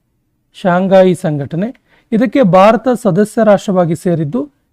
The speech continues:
ಎರಡ್ ಸಾವಿರದ ಹದಿನೇಳರಲ್ಲಿ. ಭಾರತ ಹಾಗೂ ಪಾಕಿಸ್ತಾನ ಎರಡೂ ದೇಶಗಳು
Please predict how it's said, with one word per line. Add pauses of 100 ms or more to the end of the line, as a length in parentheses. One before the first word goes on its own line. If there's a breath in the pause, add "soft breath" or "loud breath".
(120)
ಎರಡ್
ಸಾವಿರದ
ಹದಿನೇಳರಲ್ಲಿ. (480)
ಭಾರತ
ಹಾಗೂ
ಪಾಕಿಸ್ತಾನ
ಎರಡೂ
ದೇಶಗಳು